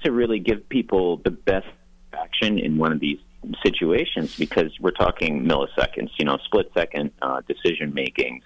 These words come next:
So sometimes it's hard to really think things through and make the right decision, uh, for that particular situation. But in an event where you really have no option but to hit the deer,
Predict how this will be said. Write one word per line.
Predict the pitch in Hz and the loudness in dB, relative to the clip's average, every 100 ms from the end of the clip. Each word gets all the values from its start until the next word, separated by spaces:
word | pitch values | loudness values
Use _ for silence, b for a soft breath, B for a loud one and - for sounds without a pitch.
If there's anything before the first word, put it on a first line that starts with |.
| - | 2
So | 76 73 - - | 2 2 -2 -2
sometimes | 90 - 92 92 | -2 0 0 0
it's | - - | -4 0
hard | 80 85 85 - | 2 2 0 0
to | 78 76 | 2 2
really | - 80 78 - | 0 0 0 0
think | 120 120 | 0 2
things | 127 113 - | 0 0 0
through | 107 101 | 2 2
and | 87 | 2
make | 87 - | 0 0
the | 82 | 2
right | 82 - | 2 -2
decision, | - 85 80 78 73 - B B B - | -2 0 0 -2 -4 -8 B B B 0
uh, | 71 71 - | 2 0 -2
for | - 80 | -2 0
that | 73 - | 0 0
particular | - - - 78 69 - | -4 -4 0 0 2 0
situation. | - 76 73 71 - 65 62 | -2 2 2 2 -2 -4 0
But | 78 69 - - | 2 2 -2 -4
in | 92 87 | 0 0
an | 82 | 0
event | 78 92 87 - | 0 0 0 0
where | 80 78 76 76 | 0 2 2 0
you | 78 | -2
really | 73 80 82 85 | 0 2 2 2
have | 82 | 0
no | 78 73 | 0 0
option | 73 80 - 78 | 2 0 -2 -2
but | 65 71 - | 2 0 0
to | 73 | -2
hit | 85 - | -2 -2
the | 78 | -4
deer, | 73 76 95 | 0 2 0